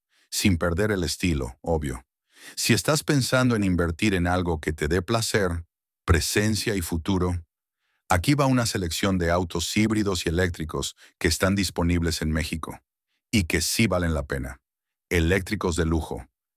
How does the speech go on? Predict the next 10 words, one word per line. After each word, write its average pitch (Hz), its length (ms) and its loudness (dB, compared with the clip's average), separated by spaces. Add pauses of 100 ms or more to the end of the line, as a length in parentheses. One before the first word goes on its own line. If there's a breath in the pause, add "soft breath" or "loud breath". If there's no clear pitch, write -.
elegancia 87 720 0
que 87 120 -6
se - 140 -4
enchufa. - 580 -4 (420 loud breath)
Tesla 117 400 2
Model 98 520 2
S 87 500 -2
dos 82 240 -4
mil 85 180 0
veinticinco. 76 800 -4